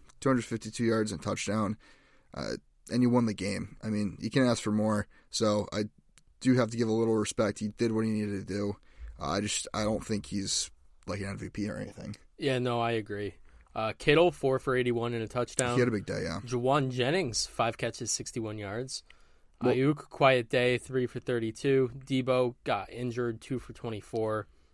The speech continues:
Speaker 2: C M C added seven catches, thirty yards.
Speaker 1: Well, that's what was interesting. So, uh, Juwan Jennings had to step up in the absence of Deebo Samuel, uh, but also the fact that, uh, you know, they, again, they struggled without Deebo.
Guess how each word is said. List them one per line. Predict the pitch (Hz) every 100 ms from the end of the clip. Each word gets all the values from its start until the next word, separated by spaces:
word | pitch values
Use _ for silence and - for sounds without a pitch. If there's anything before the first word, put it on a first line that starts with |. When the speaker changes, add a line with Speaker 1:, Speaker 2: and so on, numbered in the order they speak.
| -
Speaker 2:
C | - 143
M | 120
C | 110 120
added | 101 104
seven | - 101 104
catches, | 104 98 107 101 - - - - _ - -
thirty | - 95 95
yards. | 85 98 110
Speaker 1:
Well, | 143
that's | 139 147
what | 190 127
was | 135 120
interesting. | 120 - 104
So, | - 120 - - - -
uh, | - - 135 147
Juwan | 139 170 151
Jennings | 135 131 117
had | 110
to |
step | - - 104
up | 107 101 - -
in | 120 110 101 - - _
the | 110 117
absence | 110 107 113 104
of | 113 110 98 -
Deebo | 117 104
Samuel, | - 131 120 107 101 98 - - -
uh, | 113 107 - - - - 131
but | 151
also | 151 151 151 143
the | 127
fact | 139 127 -
that, | 123 127 117 - - - - - -
uh, | 92 85 - _ _ _ _ -
you | 123
know, | 98
they, | 123 165 - - -
again, | 127 147 117
they | 120
struggled | - - - 107 135 139 117
without | 104 107 -
Deebo. | 101 101 - 90